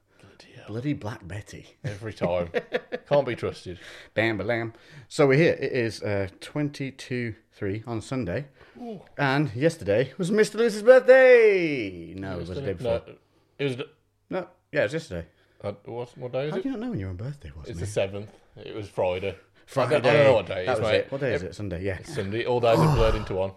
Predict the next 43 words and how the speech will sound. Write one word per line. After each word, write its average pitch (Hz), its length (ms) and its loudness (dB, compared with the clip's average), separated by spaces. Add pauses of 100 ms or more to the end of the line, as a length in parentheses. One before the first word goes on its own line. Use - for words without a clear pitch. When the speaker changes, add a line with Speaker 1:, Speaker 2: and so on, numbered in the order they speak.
Speaker 2:
God, 127 120 -2
Speaker 1:
Yeah, 120 40 4
it 127 40 4
Speaker 2:
they 110 80 4
Speaker 1:
was 110 80 -2
Speaker 2:
are. 110 80 2
Speaker 1:
Friday. 98 280 0 (140)
My 113 80 -8
Speaker 2:
Racking 107 340 -2
Speaker 1:
birthday. 110 180 -2
Speaker 2:
through. 87 60 -10
So, 135 260 4 (380)
whoop, 285 200 -2
whoop. 294 280 0 (460)
Speaker 1:
I'm 98 120 -8
an 92 160 -8
old 107 260 -6
man. 87 300 -10
Speaker 2:
Twenty-one 92 360 -12
again. 80 200 -12 (220)
Speaker 1:
Yeah, 104 120 -8
twenty-one. 107 420 -4 (360)
Speaker 2:
And, 143 380 0 (240)
uh, - 60 -8
you 135 180 -2
may 151 180 2
see, 113 160 -2
if 110 80 -2
you're 131 80 0
watching 127 220 -2
on 117 100 -2
the 113 200 -4
YouTube, 98 540 -6 (260)
in 160 260 4
between 139 360 -4
us 82 280 -12 (240)
Speaker 1:
Yeah. 117 120 -12
Speaker 2:
is 92 400 -6 (180)
a 120 140 -2
bottle 107 560 -4
of 85 360 -6 (280)
The 104 120 -4
Rock's 107 560 -6